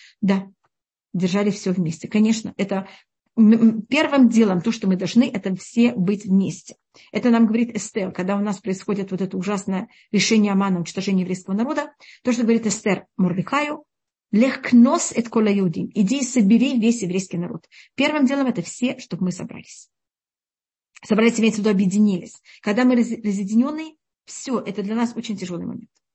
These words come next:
Не имеет ментальности. То почему палестинцы наследуют? Да, потому что есть в Израиле именно территория Палестины, мы её никогда не освободили.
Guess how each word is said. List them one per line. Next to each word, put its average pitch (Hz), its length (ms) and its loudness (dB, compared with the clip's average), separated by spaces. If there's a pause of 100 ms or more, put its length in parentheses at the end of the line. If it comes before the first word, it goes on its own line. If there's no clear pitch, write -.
(720)
Не 208 200 4
имеет 226 320 2
ментальности. 180 520 -2
То - 80 -6
почему 214 300 -2
палестинцы 190 400 -4
наследуют? 185 320 -6 (520)
Да, - 180 -2
потому 233 280 2
что 233 140 0
есть 226 440 2 (160)
в 202 440 0
Израиле 190 400 0
именно 220 640 0
территория 196 440 -6
Палестины, 220 640 -8 (260)
мы 226 180 4
её 233 420 2
никогда 220 640 0
не 208 180 -2
освободили. 190 500 -10